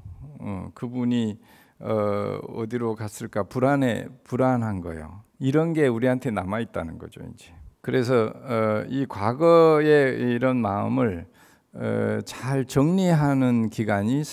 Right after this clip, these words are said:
이제 백중 기간입니다. 근데 그분에 대한 마음이 남아 있는 거를 이제, 에, 풀고 싶-, 풀면은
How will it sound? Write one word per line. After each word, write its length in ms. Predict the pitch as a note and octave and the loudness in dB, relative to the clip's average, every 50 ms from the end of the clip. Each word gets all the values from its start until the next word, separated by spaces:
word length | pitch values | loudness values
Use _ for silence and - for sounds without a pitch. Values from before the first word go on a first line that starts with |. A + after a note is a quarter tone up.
| - - D3 E3 _ C3+ A2 | -14 -18 -20 -18 _ -10 -8
이제 240 | G2 G2 G2 F#2+ F#2 - | -6 -4 -4 -6 -6 -6
백중 340 | G#2 F#2 - - A#2+ A2 | -8 -8 -8 -6 -8 -8
기간입니다. 920 | F#2+ G2+ G2 G#2 G#2 G2 F2 F2 F#2 F#2 F#2 E2 F2 E2+ E2 E2 F2+ F2+ - _ _ _ | -6 -6 -6 -6 -6 -6 -8 -8 -8 -10 -10 -10 -10 -12 -12 -14 -16 -18 -20 _ _ _
근데 340 | - D#3+ D#3+ D#3+ D#3+ D3+ | -8 -4 -2 2 2 0
그분에 560 | B2 - - D#3 D#3 D#3+ F3 F#3 F3+ F3 D#3+ C#3+ | 0 0 -4 -4 -4 -4 -4 -2 0 0 0 0
대한 340 | B2+ D3 C#3+ C#3 C3+ C3 | 2 2 2 2 2 2
마음이 440 | A#2+ A2+ A#2 A#2+ B2 B2+ C3 B2+ A#2+ | 0 0 0 0 0 0 -2 -2 -2
남아 380 | A2+ G#2+ G#2 A2 A#2+ B2 A#2 A2+ | -2 -2 -2 -2 -2 -2 -2 -2
있는 280 | A2 A2 A#2 A#2 A#2 | -2 -2 -2 -4 -2
거를 380 | A2 A2+ A#2 C3+ D#3 F3 G3+ G3 - _ _ _ _ _ _ _ - G#2+ | -2 -2 -2 -2 -2 -4 -6 -10 -12 _ _ _ _ _ _ _ -14 -12
이제, 460 | G2 G#2+ G#2+ G#2 G2+ G2 G2 F#2+ - | -6 -4 -2 -2 0 -2 -2 -6 -6
에, 360 | - G#2+ G2+ F#2+ F#2+ F#2 F#2 F2+ - | -6 -6 -4 -4 -4 -6 -6 -8 -10
풀고 280 | - A3 A3+ G3+ G3+ | -10 -6 -4 -2 -2
싶-, 420 | F#3 - - - _ _ _ _ - | -4 -4 -10 -16 _ _ _ _ -14
풀면은 840 | - - F#3+ G3 G3+ F#3+ F#3 F#3 E3+ D3+ C#3+ D3+ D3+ C3 F#2+ E2+ | -8 -6 -4 -2 -2 -2 0 0 0 2 2 4 2 2 0 -2